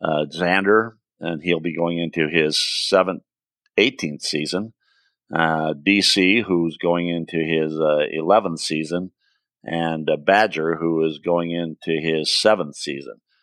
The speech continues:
So these birds are all seasoned grouse hawks. My early days of falconry, uh, were basically, you know, I didn't know anything. I had a red-tailed hawk. I tied it up on one leg and had it on a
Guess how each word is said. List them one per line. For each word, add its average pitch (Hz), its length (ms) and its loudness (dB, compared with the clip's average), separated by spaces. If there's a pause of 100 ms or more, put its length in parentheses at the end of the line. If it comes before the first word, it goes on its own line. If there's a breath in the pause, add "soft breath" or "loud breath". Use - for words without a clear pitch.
(160)
So 90 140 -6
these 95 160 2
birds 87 300 0
are 90 120 4
all 92 200 6
seasoned 90 640 -2
grouse 92 320 2
hawks. 76 480 -4 (560)
My 82 140 -2
early 113 280 6
days 107 380 6
of 92 120 0
falconry, 98 800 2
uh, 85 460 2 (160)
were 87 160 -6
basically, 87 880 -2
you 101 80 -12
know, 90 300 -6
I 90 60 2
didn't 92 180 -2
know 98 220 4
anything. 95 440 -4
I 80 60 -4
had 87 140 2
a - 20 4
red-tailed 90 480 2
hawk. 92 240 4
I 82 60 -4
tied 87 260 2
it 87 100 -2
up 90 200 2
on 80 180 -6
one 90 260 2
leg 90 280 4
and 82 100 -4
had 85 140 2
it 85 80 0
on 85 100 -2
a 80 60 0